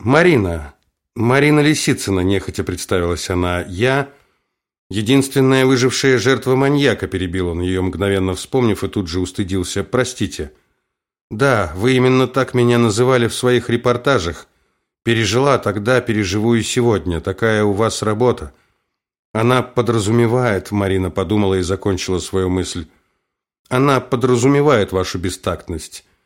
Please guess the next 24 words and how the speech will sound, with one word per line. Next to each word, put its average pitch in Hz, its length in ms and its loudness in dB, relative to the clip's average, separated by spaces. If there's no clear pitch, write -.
"Простите", 101 840 -2
Илья 107 320 0
покусал 92 440 -4
кончик 90 460 -6
языка, 95 500 -2
часто 90 640 -4
молотившего 92 640 -4
не 87 140 -4
то, 92 160 -4
что - 160 -8
надо. 92 420 -2
"Вы 117 200 0
звоните 135 420 0
мне 131 180 4
по 135 140 0
делу 156 280 2
или..." 107 480 0
"Та 135 480 2
женщина, 90 800 -2
диспетчер 120 720 -2
такси 127 600 -2
Иванова, 113 580 2
она 104 200 2
убита?" 117 600 -2